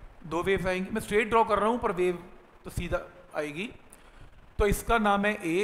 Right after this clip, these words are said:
इसका नाम है बी, इसका नाम है P। ये है capital T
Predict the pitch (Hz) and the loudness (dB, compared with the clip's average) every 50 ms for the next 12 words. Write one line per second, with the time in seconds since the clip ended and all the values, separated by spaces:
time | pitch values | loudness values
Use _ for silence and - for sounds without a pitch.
0 | - - 196 - - - 196 190 185 185 185 185 190 196 165 143 143 170 185 208 | -2 -2 -4 -4 0 2 2 2 4 4 0 0 0 -2 -4 -4 -8 -8 -8 -8
1 | - - 208 - - 202 190 185 165 160 165 180 185 - - - 214 160 - - | -6 -6 -6 -4 -2 -2 0 0 0 0 0 -2 -4 -6 -6 -8 -8 -6 -8 -10
2 | - - - - - - - - - - - - - - - - - - - - | -12 -14 -20 -20 -20 -20 -20 -20 -20 -20 -20 -20 -20 -20 -20 -20 -20 -20 -20 -20
3 | - - - - - - - - 185 151 175 214 208 190 202 208 202 - 175 170 | -20 -20 -20 -20 -20 -20 -20 -16 -6 -2 2 2 4 4 2 0 2 2 2 2
4 | - - 190 180 165 147 135 - 156 | 2 0 -2 -2 -2 -2 -2 -4 -4